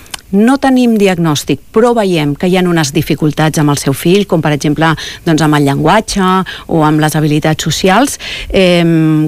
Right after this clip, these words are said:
que comencin a treballar-ho perquè no podem perdre temps, perquè el que sí que s'ha vist és que quan es treballen les coses des de,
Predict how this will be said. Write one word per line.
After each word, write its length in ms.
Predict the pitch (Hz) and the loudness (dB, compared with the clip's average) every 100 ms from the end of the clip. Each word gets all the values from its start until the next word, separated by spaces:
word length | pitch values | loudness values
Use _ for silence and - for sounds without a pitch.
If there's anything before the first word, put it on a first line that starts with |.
| - | -2
que 140 | 208 | -2
comencin 400 | 202 196 208 247 | 2 2 0 0
a 80 | 196 | 0
treballar-ho 540 | 175 165 156 156 247 262 | 0 -2 0 0 0 0
perquè 600 | 196 175 - 175 160 156 - - | -2 -4 -2 0 0 -2 -6 -2
no 160 | 202 | 0
podem 300 | 226 196 156 147 | 0 0 0 -2
perdre 300 | 135 156 131 | -2 -4 -4
temps, 380 | 139 135 - - | -2 -2 -6 -6
perquè 380 | 170 151 160 156 | -4 -2 0 2
el 140 | 160 | 0
que 80 | 165 | -2
sí 160 | 160 202 | -2 -2
que 80 | 208 | 0
s'ha 140 | 185 | 2
vist 240 | 165 190 196 | 2 2 -2
és 160 | 170 | -4
que 160 | - 156 151 - - - | -2 -2 -2 -8 -16 -4
quan 240 | 175 165 | 0 0
es 80 | 156 | -2
treballen 460 | 175 170 165 180 175 | -2 0 0 0 0
les 160 | 160 | -2
coses 320 | 180 160 165 151 | -2 -2 0 0
des 240 | 156 147 | 0 0
de, 140 | 156 | 0